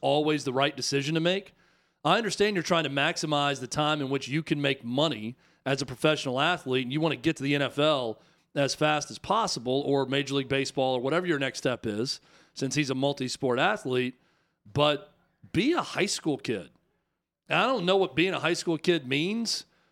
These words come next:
when you're homeschooled. I'd have to ask Tim Tebow about that, who was also homeschooled.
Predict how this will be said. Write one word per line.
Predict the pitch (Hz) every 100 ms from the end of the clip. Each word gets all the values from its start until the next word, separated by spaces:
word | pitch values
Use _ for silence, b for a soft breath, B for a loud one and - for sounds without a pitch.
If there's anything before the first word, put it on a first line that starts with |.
| _ _
when | 135 165
you're | 180 180
homeschooled. | 170 196 - 214 220
I'd | 156
have | 147
to | 156
ask | 147
Tim | 175 160
Tebow | 165 170 190
about | 185 185 185
that, | 196 196 160
who |
was | 151 147
also | 165 180 180 175
homeschooled. | 165 185 170 196 202 208